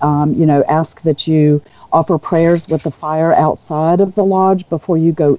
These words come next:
into the lodge. Um, y-, you know, so there are a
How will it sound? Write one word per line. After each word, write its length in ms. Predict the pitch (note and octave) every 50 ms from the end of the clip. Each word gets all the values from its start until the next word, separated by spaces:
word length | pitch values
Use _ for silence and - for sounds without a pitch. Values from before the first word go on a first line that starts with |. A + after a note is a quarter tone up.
| -
into 460 | - D#3+ E3 F#3 F#3+ F#3 - - G#3+ G3+
the 100 | G3+ G3
lodge. 600 | G3+ G3 F#3+ F#3 F#3 F#3 F#3 F#3 F#3 F3+ - _ _ _ _ _ _ _ _ _ _ _
Um, 500 | E3+ E3 E3 E3 E3 E3 E3 E3 D#3+ E3 - _ _ _ _ _ _ _ _ _
y-, 140 | G#3 G3+ - -
you 100 | A#3+ B3
know, 120 | A#3+ A#3
so 180 | A3 - C4+ C4
there 160 | B3 C#4 C#4 C4+
are 100 | C4
a 60 | B3+